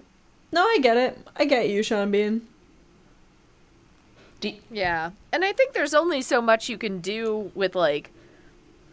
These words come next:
Speaker 3: the, um, like, with the lines you have and the screen time you have,
Speaker 1: Totally,
Speaker 3: right?
Speaker 1: yeah.
Speaker 3: So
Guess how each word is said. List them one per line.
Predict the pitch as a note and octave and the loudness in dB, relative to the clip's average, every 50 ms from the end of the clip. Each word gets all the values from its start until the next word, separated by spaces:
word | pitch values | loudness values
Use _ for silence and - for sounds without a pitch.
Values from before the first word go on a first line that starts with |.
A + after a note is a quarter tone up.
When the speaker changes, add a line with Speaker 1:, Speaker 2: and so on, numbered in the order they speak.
| - - - - - - - - - - - - - - F#3 - | -20 -20 -20 -20 -20 -20 -20 -20 -20 -20 -20 -20 -20 -20 -12 -4
Speaker 3:
the, | G#3+ G#3+ G#3 | 0 2 2
um, | G3+ F#3+ F3 - - | 2 0 -2 -10 -6
like, | G3+ G3 G3 G3 - - | 0 0 0 0 0 2
with | A3 A3+ - - | 0 2 2 2
the | B3 | 2
lines | A#3 A#3 C4 D4+ D#4 C#4+ C4 A3+ F#3 - | 4 4 4 4 4 2 0 -4 -4 -2
you | F3+ E3 E3 | -2 -2 2
have | E3+ D3+ D3+ C#3+ C#3+ D3+ E3 | 2 2 2 2 2 0 -2
and | F3+ G3 | -4 -4
the | G3 | -4
screen | G#3 - - C#4+ D4 D#4+ C#4+ B3 | -6 -6 -4 -2 0 0 0 0
time | B3 G#3 E3 D#3 D3+ | 2 2 2 0 -2
you | D#3 D#3+ E3 | -6 -4 -2
have, | E3 E3 - G2 | 0 0 2 2
Speaker 1:
Totally, | G#3+ G#3+ G#3+ - A#3 | 2 2 2 2 2
Speaker 3:
right? | G#3+ G#3 G#3+ A3 A#3 | 4 4 6 6 6
Speaker 1:
yeah. | A#3+ B3 - G3+ | 4 2 0 -2
Speaker 3:
So | - - A3 G3 G3 G3 G3 | -2 0 0 0 0 -2 -4